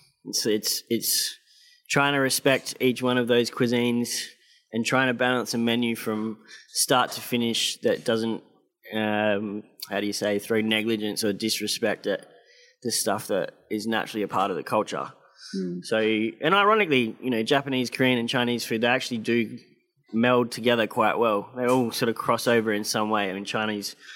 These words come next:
Speaker 1: food really was the kind of the first real cuisine of Asia. And then,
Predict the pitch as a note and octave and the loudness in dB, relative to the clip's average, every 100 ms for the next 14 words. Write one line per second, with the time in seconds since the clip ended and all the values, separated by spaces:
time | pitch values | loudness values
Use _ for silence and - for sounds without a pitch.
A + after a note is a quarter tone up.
0 | - - - - A2 G2+ G2 _ _ _ | -18 -18 -14 0 2 2 -2 _ _ _
1 | _ _ A2 A2+ A2+ G#2+ G2 A2 A#2 G#2+ | _ _ 0 4 4 2 0 -4 -4 -4
2 | G#2 G2+ - _ _ _ _ _ _ _ | -4 -6 -14 _ _ _ _ _ _ _
3 | _ _ _ _ - _ A#2+ - C3 B2 | _ _ _ _ -20 _ -6 2 2 2
4 | - B2+ C#3 C3+ A#2 B2+ A#2 A#2+ A#2 G#2+ | -2 4 6 6 2 0 2 2 2 0
5 | G#2 A#2+ C3 E3 C#3 B2 A#2+ A#2+ | 2 2 4 4 2 0 -2 -4